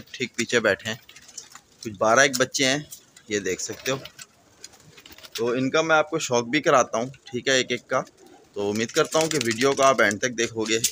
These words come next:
इनको काटने का वजह सिर्फ यही हुई है कि एक तो हमारे पास यानी पिंजरे कम हैं,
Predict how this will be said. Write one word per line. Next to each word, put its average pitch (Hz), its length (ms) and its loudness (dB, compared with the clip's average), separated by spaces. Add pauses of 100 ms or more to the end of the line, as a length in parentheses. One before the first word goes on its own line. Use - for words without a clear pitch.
इनको 135 220 -2
काटने 135 400 2
का 156 100 4 (320)
वजह 113 240 2
सिर्फ 147 220 -6
यही 135 220 -2
हुई 127 240 -4
है 135 160 2
कि 147 220 -6 (880)
एक 113 240 -6
तो 143 160 4 (220)
हमारे 120 380 2
पास 135 260 2
यानी 123 260 0 (340)
पिंजरे 123 360 2
कम 139 240 2
हैं, 123 140 2